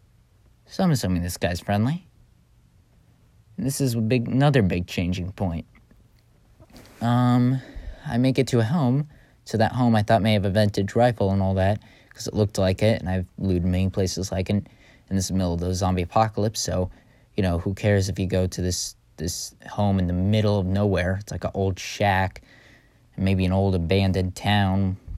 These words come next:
basically a ghost town now, that may have some, some remnants of loot that you could take and, you know, survive off of. Uh, you know, just try to make it.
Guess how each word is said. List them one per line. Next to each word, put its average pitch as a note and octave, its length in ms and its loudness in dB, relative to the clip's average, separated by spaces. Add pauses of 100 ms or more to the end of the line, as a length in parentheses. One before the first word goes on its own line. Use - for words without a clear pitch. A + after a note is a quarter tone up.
basically G2 400 -2
a - 20 -2
ghost G2+ 460 0
town F2 260 -2
now, G2 400 2 (880)
that F2+ 160 0
may F#2+ 140 2
have F#2 120 2
some, F#2 340 -2
some G2+ 380 0
remnants F#2+ 560 0
of F2 240 -6
loot F#2+ 340 0 (360)
that - 160 -4
you G2 80 -4
could F#2+ 180 -6
take F#2+ 480 -2 (240)
and, F2+ 400 -4 (320)
you G2 100 -6
know, E2+ 100 -2
survive F#2+ 420 2
off F2+ 260 0
of. F#2+ 180 -2 (1400)
Uh, F2 460 2 (400)
you F#2 80 -6
know, F#2+ 140 0
just F2 220 -6
try F2+ 200 0
to E2+ 140 -2 (420)
make F#2 320 -2
it. F#2 200 -2